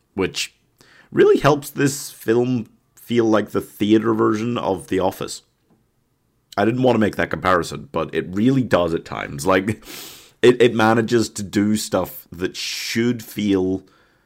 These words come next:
much more like cringe comedy than it actually is. And that's what The Office was great at. A lot of that was cringe comedy. But here's the thing, I'm just not a fan of cringe comedy. And I like The Office anyway.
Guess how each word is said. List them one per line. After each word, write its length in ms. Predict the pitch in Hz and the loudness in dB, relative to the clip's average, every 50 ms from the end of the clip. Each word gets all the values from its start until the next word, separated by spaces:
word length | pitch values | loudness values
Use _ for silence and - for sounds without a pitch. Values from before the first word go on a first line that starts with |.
| _ _ _ _ _ _ _ | _ _ _ _ _ _ _
much 320 | 95 98 101 - - - | -2 -2 -2 -2 -2 -6
more 220 | - 101 95 92 90 | -4 -2 -2 0 0
like 200 | 90 87 - - | 0 -2 -2 -4
cringe 320 | - - 92 92 87 78 | -4 -2 -2 -2 -4 -4
comedy 520 | - 90 85 85 82 80 78 78 78 80 - - | -2 -2 -2 -2 -2 -4 -8 -8 -10 -12 -10 -10
than 100 | 87 87 | -8 -6
it 100 | 85 82 | -4 -4
actually 380 | 80 78 - - 78 73 71 | -4 -4 -8 -12 -12 -12 -10
is. 240 | - - - - - - _ _ _ _ _ _ _ _ _ _ _ - - | -10 -12 -12 -14 -16 -18 _ _ _ _ _ _ _ _ _ _ _ -8 -6
And 120 | 101 98 | -4 -2
that's 140 | 101 95 - | -2 0 0
what 160 | 107 98 80 | 0 0 0
The 80 | - 90 | -2 -2
Office 340 | 87 90 85 - 82 69 | -2 -2 -2 -4 -8 -6
was 120 | 76 78 73 | -8 -10 -10
great 260 | 69 - 87 104 131 | -6 -4 -2 -2 -2
at. 220 | 90 - - - _ _ _ _ _ - | -4 -8 -12 -16 _ _ _ _ _ -2
A 60 | 104 98 | -2 2
lot 240 | 95 98 113 139 | 2 4 4 2
of 100 | 143 - | 2 0
that 180 | - 76 - - | -2 -4 -6 -6
was 120 | - - | -10 -14
cringe 300 | - - 101 92 90 78 | -8 -6 -6 -4 -4 -4
comedy. 420 | - - 87 101 113 107 - 71 - - - - - _ _ _ _ _ _ _ _ | -2 -2 -2 -2 -2 -6 -12 -16 -16 -20 -20 -20 -20 _ _ _ _ _ _ _ _
But 140 | - 113 101 | 0 0 2
here's 200 | 101 107 101 - | 2 2 0 0
the 80 | - 87 | -2 -2
thing, 200 | - 127 - - | 0 0 0 -2
I'm 100 | 92 90 | -4 -6
just 160 | 98 98 - | -6 -6 -4
not 260 | 101 95 90 90 95 | -2 0 0 0 0
a 60 | 98 | 0
fan 320 | - - 90 85 98 107 98 | -2 -2 -2 0 0 -2 -4
of 100 | 71 - | -6 -8
cringe 240 | - 87 80 71 | -8 -8 -8 -6
comedy. 400 | - 80 80 110 113 90 80 - - _ - - _ _ _ | -6 -6 -6 -6 -6 -10 -12 -16 -18 _ -20 -20 _ _ _
And 140 | 92 87 82 | -6 -4 -4
I 60 | 78 | -2
like 220 | 80 80 82 73 - | -2 -2 -4 -4 -4
The 80 | 90 80 | -4 -4
Office 260 | 78 73 - 87 82 | -4 -4 -6 -6 -4
anyway. 360 | 107 139 156 - - - - | -6 -6 -6 -10 -14 -18 -20